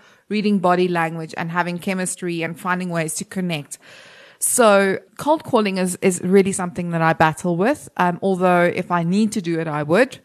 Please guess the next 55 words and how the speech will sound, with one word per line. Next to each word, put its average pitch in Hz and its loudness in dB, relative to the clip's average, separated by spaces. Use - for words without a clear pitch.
Um, 175 2
it - -4
all 190 2
depends 180 -4
on 170 -2
what, 170 -4
what 180 0
the 185 -2
purpose 202 2
is 170 -2
and 185 -2
if 175 -4
I'm 175 0
really, 220 6
really 214 6
hungry 190 2
for 175 -4
something. 165 -2
Like, 156 -6
if - -12
I 170 4
need 196 2
a 190 0
sponsor 180 0
for 175 -2
one 165 -4
of 165 -10
my 156 -2
events, 160 -6
then 156 -8
I 151 -4
go 143 -2
like, 139 -6
"Ah, 247 0
I 208 -8
have - -12
to 226 -2
do 185 -6
this. 185 -4
I 170 -2
have 175 -2
no 170 0
choice." 160 -4
If 185 -4
it's 190 -4
for 185 0
training 233 0
courses, 180 0
for 170 -2
example, 165 -2
it's 156 -6
a - -8
completely 175 -6
different 165 -6
approach. 170 0